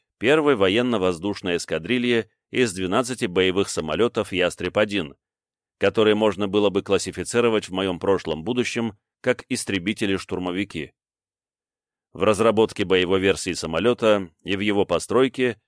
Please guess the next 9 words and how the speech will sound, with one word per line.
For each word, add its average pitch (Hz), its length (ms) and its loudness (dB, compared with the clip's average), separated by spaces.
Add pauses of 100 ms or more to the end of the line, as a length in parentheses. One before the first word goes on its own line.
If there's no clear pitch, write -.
(220)
приняли 147 340 2
активное 127 480 2
участие 113 540 2
профессор 95 500 -2
Жуковский, 110 760 -4 (140)
братья 92 460 0
Райт, 110 320 0 (240)
Сантос 85 640 -2
Дюмон, 113 560 -2